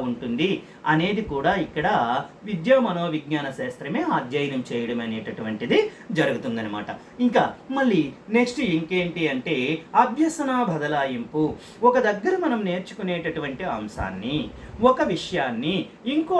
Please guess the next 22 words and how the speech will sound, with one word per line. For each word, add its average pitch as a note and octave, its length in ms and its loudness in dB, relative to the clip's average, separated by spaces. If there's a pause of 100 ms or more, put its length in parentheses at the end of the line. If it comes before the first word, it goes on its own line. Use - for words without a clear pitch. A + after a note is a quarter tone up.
(120)
అంశానికి A3 500 0 (180)
ఏ E4+ 40 2 (120)
విధంగా G3+ 340 0 (140)
బదలాయించుకోవాలి C#3 1120 -2 (480)
అనేటటువంటి F3 600 0 (100)
అంశాలను C3 520 -2 (120)
కూడా A#2+ 180 0 (200)
ఇది C#4 140 2 (420)
అధ్యయనం C3 540 -2
చేస్తుందనమాట. G#2+ 760 -6 (400)
కాబట్టి F3 340 2 (520)
ఇక్కడికి G3 260 0
వచ్చేసరికి E3+ 580 -2 (460)
అభ్యసన F3+ 460 -2 (120)
ప్రక్రియలను F3+ 580 0
అధ్యయనం A#2 460 -2
చేస్తుంది. G2 380 -10 (260)
ఆ G3 40 6 (100)
అభ్యసన B3 360 0 (120)
ప్రక్రియల్లో G3+ 480 -2 (180)
ఏంటుంటాయి? D#3 640 0 (380)
బోధనా D#3 400 4